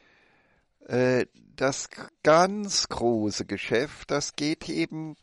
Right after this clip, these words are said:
dadurch, dass man eben letztendlich der Weg, äh, ist quasi so, denken Sie an Spenden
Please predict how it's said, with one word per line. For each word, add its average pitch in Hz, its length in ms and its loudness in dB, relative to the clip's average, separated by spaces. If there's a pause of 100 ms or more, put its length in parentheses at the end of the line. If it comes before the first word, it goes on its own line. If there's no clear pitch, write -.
(500)
dadurch, 156 680 2
dass 127 300 -2
man 131 520 -4
eben 131 540 -4 (2000)
letztendlich 156 880 -4
der 131 220 0
Weg, 151 580 -4
äh, 147 560 -4 (520)
ist - 280 -4
quasi 131 400 0
so, 156 420 -2 (1000)
denken 147 360 0
Sie 147 420 0
an 120 440 2 (2000)
Spenden 139 880 -2